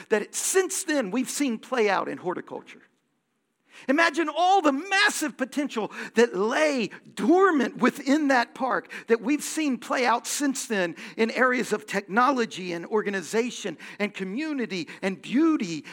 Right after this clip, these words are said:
and food. All the feasts that awaited them. That's what humans were made for. Now, you have to hold that in your mind if you're gonna read Acts chapter two.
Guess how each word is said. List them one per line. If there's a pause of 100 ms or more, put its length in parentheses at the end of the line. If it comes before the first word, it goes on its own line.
and
food. (1080)
All
the
feasts
that
awaited
them. (2250)
That's
what
humans
were
made (100)
for. (1300)
Now,
you
have
to
hold
that
in
your
mind (720)
if
you're
gonna
read
Acts
chapter
two.